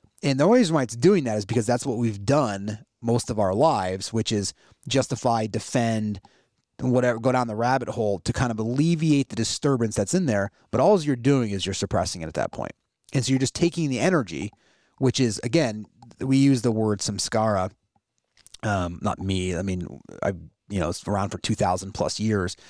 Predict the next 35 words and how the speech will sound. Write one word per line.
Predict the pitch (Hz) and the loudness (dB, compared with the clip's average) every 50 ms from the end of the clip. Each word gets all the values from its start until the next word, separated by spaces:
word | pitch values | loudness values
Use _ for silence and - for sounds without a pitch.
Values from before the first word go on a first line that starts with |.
| - - - - - - - | -20 -20 -20 -20 -20 -6 -4
It's | 120 107 - | -4 -4 -2
an | - - | -2 -2
ancient | 123 123 - 113 - - | 0 0 0 -4 -6 -6
Sanskrit | - 117 113 110 107 - - 104 95 - | -4 -2 -2 -2 -2 -2 -4 -4 -4 -6
word, | 104 98 107 107 110 107 104 98 - - - _ | -4 0 0 2 2 2 0 0 -2 -6 -8 _
um, | - 104 98 95 92 | -2 -2 -2 -2 -2
samskara, | 90 - 113 101 - - 120 113 110 104 101 | -4 -4 -4 -6 -4 -2 0 0 0 0 0
which | 98 95 - | -2 -4 -4
means, | 101 101 101 98 95 95 92 - - - _ _ _ _ _ _ _ - | -4 -2 0 0 0 0 -2 -4 -8 -12 _ _ _ _ _ _ _ -4
um, | - 104 101 95 95 90 87 85 85 82 - - _ _ _ | -2 -2 0 0 0 0 -2 -4 -6 -10 -14 -16 _ _ _
it's | 110 104 - 98 | -4 -4 -2 -2
where | 101 104 101 98 92 - - | 0 2 2 2 0 0 -2
an | 110 110 104 - - | -6 -6 -6 -4 -2
energy | 123 131 139 139 123 107 92 95 87 87 92 92 90 90 | 2 4 4 4 2 2 -2 -4 -4 -4 -4 -6 -8 -10
from | - - - 120 104 101 | -6 -2 -2 0 0 0
a | 95 | -2
moment | 95 104 117 127 131 101 85 82 82 - - - - - | -2 0 0 2 0 0 -2 -6 -8 -8 -10 -10 -10 -4
that | - 101 101 | -4 -4 -2
can | - - | -4 -6
happen, | - - - 127 107 98 - 73 - - 95 113 - _ _ _ _ _ _ _ _ _ - | -6 -4 -4 -4 -4 -4 -6 -8 -8 -8 -10 -12 -14 _ _ _ _ _ _ _ _ _ -2
um, | 92 98 92 92 90 87 - - - - | 0 0 0 0 0 -2 -4 -6 -8 -6
can | - - 113 | -4 -4 -4
stay | - - - - 113 104 98 | -4 -4 -2 -2 0 0 0
with | 90 95 87 95 | -2 -2 -4 -6
inside | 92 - - 156 170 170 135 110 | -6 -4 0 2 2 2 2 0
you | 92 95 90 90 80 - | -2 -4 -6 -6 -4 -4
if | - 104 - - | -4 -4 -2 -2
you | 95 95 | -2 -2
choose | 90 - - - 180 147 120 107 101 - - | -2 -2 0 2 4 4 4 2 0 -2 -4
to | - - - 98 | -4 -4 -4 -2
freeze | - - - 107 80 80 - | -4 -2 -2 -2 0 -2 -2
it. | - - | -4 -2
Just | 131 131 - | -2 0 0
like | 139 113 | 0 -2
water | 101 101 107 117 139 170 151 113 95 92 101 | -2 0 2 4 4 4 4 2 -2 -4 -6